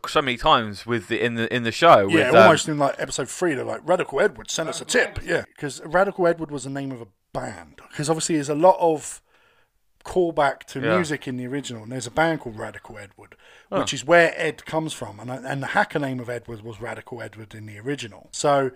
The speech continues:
Speaker 2: they do use the full name, Radical Edward, blah, blah, blah, the third, or whatever the <laughs> fuck it is, some, like,
Speaker 1: The
Speaker 2: stupidly
Speaker 1: hacker.
Speaker 2: long name. Yeah.
Speaker 1: The hacker. And, uh, yeah, but then, like, with that scene, Ed is on Earth.
Speaker 2: Mm-hmm.
Speaker 1: Where is,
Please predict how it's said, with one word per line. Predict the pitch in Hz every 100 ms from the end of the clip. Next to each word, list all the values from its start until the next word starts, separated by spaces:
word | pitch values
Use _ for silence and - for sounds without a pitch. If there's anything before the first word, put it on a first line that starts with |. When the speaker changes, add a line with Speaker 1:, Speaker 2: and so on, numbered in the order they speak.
| - _ -
Speaker 2:
they | 180
do | 180 196 180
use | 160 180 165 -
the | 139
full | - 147
name, | 135 143 143 139 123 117 127
Radical | 135 120 -
Edward, | 135 135 117 107 - _ _ _ _ _ -
blah, | 131
blah, | 127
blah, | 117 123
the | 117
third, | - 135 131 104 101
or |
whatever | - -
the |
<laughs> | - -
fuck | 196
it | 196 233
is, | - 185
some, | - 185 180
like, | 190 185
Speaker 1:
The | 113
Speaker 2:
stupidly | 117 123 120 -
Speaker 1:
hacker. | 90
Speaker 2:
long | 170 160
name. | 160 143 107 _ - - _
Yeah. | 143 135 - -
Speaker 1:
The | 98
hacker. | 98 98 - 78
And, | 95 156
uh, | 180
yeah, | 202 185 - - -
but | 175
then, | 196 185 - -
like, | 175 175 -
with | 143
that | 147
scene, | - 170 143 95 - _ _ _ _ _ -
Ed | 143 147
is | 131
on | 123
Earth. | 147 101 - _ _ _ _ 151
Speaker 2:
Mm-hmm. | 123 143 151 _ _ 76 135 107 _
Speaker 1:
Where | 98 135 131
is, | 120 - - -